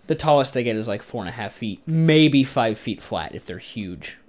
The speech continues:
In the books, the orcs are only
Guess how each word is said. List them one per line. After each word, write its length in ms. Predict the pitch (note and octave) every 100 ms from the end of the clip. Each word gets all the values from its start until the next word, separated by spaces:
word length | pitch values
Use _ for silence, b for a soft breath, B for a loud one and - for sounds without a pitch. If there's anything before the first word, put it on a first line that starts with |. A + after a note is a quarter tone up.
| _ _ _ _ _ _ -
In 100 | A3
the 80 | G3
books, 640 | C#3 G#3+ G#3+ A3 - - _ _
the 120 | D3+
orcs 320 | A#2 D#3+ E3
are 80 | D#3
only 480 | D3 D3+ C#3 B2+ B2+